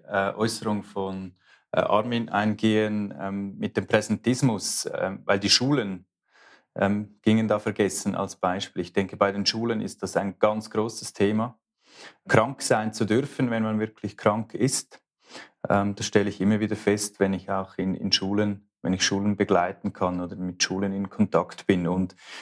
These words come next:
Schulen sind auch kleine Organisationen, sind auch K M U. Und ich denke, auch dort geht es darum, wie man das Thema Gesundheit, ähm, niederschwellig, aber doch systematisch begleiten kann.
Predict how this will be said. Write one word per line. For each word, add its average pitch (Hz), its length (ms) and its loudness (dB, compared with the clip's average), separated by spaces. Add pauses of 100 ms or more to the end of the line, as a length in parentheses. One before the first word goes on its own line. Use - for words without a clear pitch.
Schulen 131 360 4
sind 113 220 2
auch 127 320 0 (640)
kleine 131 400 4
Organisationen, 143 880 -4 (280)
sind - 180 -2
auch 107 220 -2
K 117 220 2
M 131 100 -2
U. 139 180 -2 (560)
Und 107 100 -2
ich 101 100 -8
denke, 110 320 2
auch 104 180 -4
dort 127 380 0
geht 110 260 2
es - 140 -10
darum, 110 400 2
wie 110 100 2
man 101 260 -4
das 95 140 -10
Thema 101 300 0
Gesundheit, 98 1000 -6 (100)
ähm, 90 520 -10 (640)
niederschwellig, 139 580 2
aber 104 160 0
doch 113 200 -4
systematisch 107 1040 -2 (280)
begleiten 104 640 0
kann. 90 420 -2